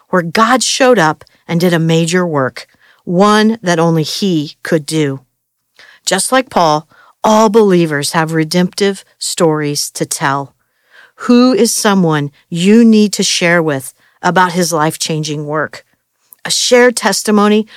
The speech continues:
from a changed soul speaks forth life, hope, and the power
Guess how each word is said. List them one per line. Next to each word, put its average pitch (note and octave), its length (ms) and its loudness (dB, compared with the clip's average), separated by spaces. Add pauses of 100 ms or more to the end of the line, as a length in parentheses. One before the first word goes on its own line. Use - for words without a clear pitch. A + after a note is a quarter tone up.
(140)
from F3+ 220 -2
a D#3+ 60 -2
changed F#3 760 -2
soul F3 540 2 (500)
speaks - 460 -4
forth E3 320 -4
life, F3 640 -4 (340)
hope, F3 460 0 (360)
and E3 140 -4
the C#3+ 60 -4
power E3+ 600 0